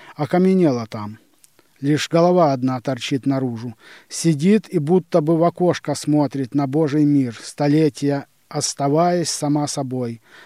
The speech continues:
сама собой довольна. Задумывается. Самим собою быть довольным? Хм, откуда взял я это? Где читал еще мальчишкой это изречение?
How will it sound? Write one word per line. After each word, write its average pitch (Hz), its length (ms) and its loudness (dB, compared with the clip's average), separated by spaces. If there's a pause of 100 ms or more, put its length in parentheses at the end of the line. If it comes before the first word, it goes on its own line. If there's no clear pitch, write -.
(180)
сама 151 540 0
собой 143 460 0
довольна. 117 680 -8 (600)
Задумывается. 117 920 -6 (640)
Самим 170 460 4
собою 170 540 4
быть 131 580 -4
довольным? 135 800 -2 (420)
Хм, 143 260 0 (600)
откуда 170 480 2
взял 143 340 2
я 117 260 -6
это? 110 200 -16 (420)
Где 143 300 0
читал 165 480 0
еще 139 300 -2
мальчишкой 147 680 -2
это 135 260 -4
изречение? 127 760 -4